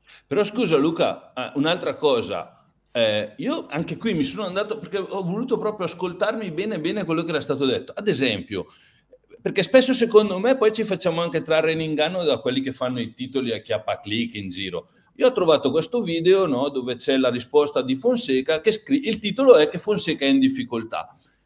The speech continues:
Io ho ascoltato quello che ha detto Fonseca. A Fonseca è stato contestato il fatto che facesse la difesa a uomo e lui risponde e dice: "No, no, la difesa è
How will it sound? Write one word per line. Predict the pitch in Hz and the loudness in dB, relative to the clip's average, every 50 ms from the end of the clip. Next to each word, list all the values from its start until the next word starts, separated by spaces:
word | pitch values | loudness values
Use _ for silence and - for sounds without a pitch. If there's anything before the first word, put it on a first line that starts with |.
| _ _ | _ _
Io | - 311 269 | 2 4 4
ho | 220 | 4
ascoltato | - - - 151 135 180 165 135 139 | 4 4 4 4 6 6 6 6 6
quello | 135 139 139 | 6 6 6
che | 117 123 | 6 4
ha | 120 | 2
detto | 113 - 120 | 2 0 -2
Fonseca. | 113 - 113 104 101 - 95 85 - - - - | -4 -4 -6 -6 -6 -6 -8 -10 -10 -12 -18 -14
A | - | -4
Fonseca | - 277 285 277 - 277 170 135 120 | 0 0 0 2 2 -2 -2 0 -2
è | 107 | -4
stato | 101 - 160 143 - 151 | -4 -2 -4 -4 -4 -6
contestato | 135 - 170 170 170 170 165 165 - - 120 101 - - | -6 -4 -4 -4 -4 -6 -6 -6 -2 -2 -2 -2 -2 -2
il | 117 117 | -6 -6
fatto | - - 151 120 - - _ - 95 - | -2 -2 -2 -2 -2 -4 _ -18 -18 -10
che | - 131 135 | -8 -8 -6
facesse | 143 147 - 185 170 - - 135 | -6 -4 -4 -2 -4 -4 -4 -2
la | 127 120 | -2 -2
difesa | 120 127 131 131 - 170 147 - 117 104 90 - - - | 0 0 -2 0 2 0 0 0 0 -2 -4 -4 -2 2
a | 147 143 | 4 4
uomo | 123 113 113 117 117 110 101 92 85 101 139 196 214 208 - _ _ _ _ _ _ _ _ _ _ _ _ _ _ _ _ _ _ _ _ | 4 4 4 6 6 6 6 4 2 0 0 0 -2 -4 -12 _ _ _ _ _ _ _ _ _ _ _ _ _ _ _ _ _ _ _ _
e | - 262 277 | 2 4 6
lui | 277 320 302 240 | 8 8 8 8
risponde | 196 185 208 - - - - 269 269 254 214 180 156 151 | 6 4 2 0 -2 -2 2 4 6 6 6 6 4 2
e | 151 | 2
dice: | - 185 175 - 180 | 2 0 -4 -4 -4
"No, | 165 226 277 277 | 0 2 2 2
no, | 226 202 208 165 113 90 - - | 4 4 2 2 2 0 -4 -6
la | - 131 139 | -2 -2 -2
difesa | 147 170 180 - 175 247 254 214 165 127 135 120 113 110 147 | -2 -2 -8 -8 -4 -2 0 0 0 2 2 2 2 2 2
è | 190 226 214 175 139 - - - - | 2 4 4 4 2 0 -2 -14 -20